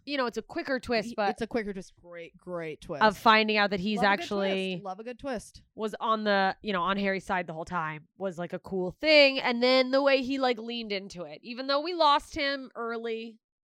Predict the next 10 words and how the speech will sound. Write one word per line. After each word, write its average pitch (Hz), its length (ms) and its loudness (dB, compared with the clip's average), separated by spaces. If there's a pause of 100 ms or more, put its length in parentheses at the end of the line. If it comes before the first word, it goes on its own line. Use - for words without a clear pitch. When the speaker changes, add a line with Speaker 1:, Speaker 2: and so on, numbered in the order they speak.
(640)
Speaker 1:
I 226 80 4
liked 220 380 -2
that 208 120 -8
he, 208 180 -14
like, 190 300 -10 (320)
"I'm 220 180 0
back 214 380 6
and 214 100 -2
I'm 202 220 0
gonna 180 280 -4